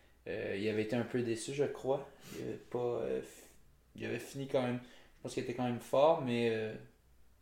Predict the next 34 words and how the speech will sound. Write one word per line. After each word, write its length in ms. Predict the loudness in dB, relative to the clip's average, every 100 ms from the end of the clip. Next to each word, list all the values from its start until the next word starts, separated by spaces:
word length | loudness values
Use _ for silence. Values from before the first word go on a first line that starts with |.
| _ _ -20 -20 _ _ -20 -20 -20 -18 -8
mais 240 | -4 -4
pas 280 | 2 8 8
assez 220 | 6 2
à 60 | 2
son 260 | 0 0
goût. 300 | -2 -4 -6 -8 -18 -16 -16 -14 -10
Euh, 240 | -8 -6
il 60 | -4
était 140 | -4
plus 140 | 4 6
rapide 220 | 6 4
que 100 | 4
moi, 300 | 4 -2 -6
pour 120 | -8
vous 60 | -4
donner 160 | -4
une 40 | -2
idée, 140 | -2
donc 280 | 0 -2 -4
il 60 | -6
est 40 |
quand 160 | -2 -2
même 140 | -2
très, 180 | -2 0
très 200 | 0 -2
fort. 380 | -2 -2 -2 -6 -14 -14 -16 -10 2
Euh, 640 | 8 10 12 10 8 6 2 -2 -18 -20 _ -12 0
il 160 | 6
a 80 | 6
fait 640 | 6 2 2 2 -4 -8 -8 _ _ _ -8 2
une 480 | 4 4 2 -6 -8
zéro 380 | -4 2 4 6
un 160 | 4 4
quarante-quatre, 760 | 2 0 0 -2 2 2 0